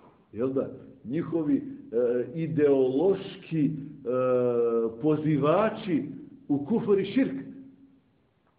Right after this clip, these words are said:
Oni su se po-, suprotstavili ovim mladićima.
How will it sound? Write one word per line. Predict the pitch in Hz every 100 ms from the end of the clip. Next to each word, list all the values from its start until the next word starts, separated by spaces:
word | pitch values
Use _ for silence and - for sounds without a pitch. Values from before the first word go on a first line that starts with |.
| _ _ _ _ _ _ _ _
Oni | 113 202 220
su | -
se | - -
po-, | 156 165 147 127 -
suprotstavili | 131 143 143 - 131 127
ovim | 123 120
mladićima. | 117 113 113 110 98 90